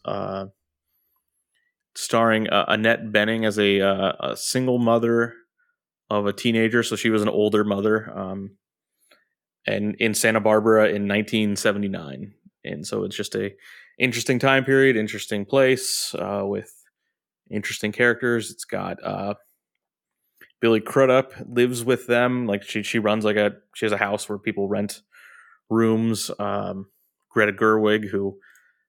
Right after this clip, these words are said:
is now just a director, it seems like, uh, but she's been in movies I like. She was in this movie. And, um,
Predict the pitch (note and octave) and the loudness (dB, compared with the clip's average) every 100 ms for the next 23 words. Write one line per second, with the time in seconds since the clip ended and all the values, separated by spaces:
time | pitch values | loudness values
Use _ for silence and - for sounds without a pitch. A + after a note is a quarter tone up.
0 | _ _ - G2+ G#2+ G#2 G#2 G#2+ - G#2 | _ _ -8 -2 2 2 2 -2 -2 2
1 | A2 A2 B2 A#2+ A#2+ A#2+ A#2+ A#2+ A#2+ G2+ | 2 4 0 -2 -2 2 4 2 0 -4
2 | G2 F#2+ - - G2+ G2 - - _ _ | -4 -6 -8 -8 -8 -8 -10 -14 _ _
3 | _ _ _ _ _ - G2+ G2+ G2 G2+ | _ _ _ _ _ -2 -2 0 -2 0
4 | G2 G2 F#2+ G2+ G2+ G2 F#2+ G2 G2+ G#2 | 0 0 -2 -8 -6 -8 -6 -4 -4 -4
5 | - _ _ _ _ G2+ G2 G2 - F2 | -10 _ _ _ _ -12 -10 -8 -8 -8
6 | E2+ - | -10 -12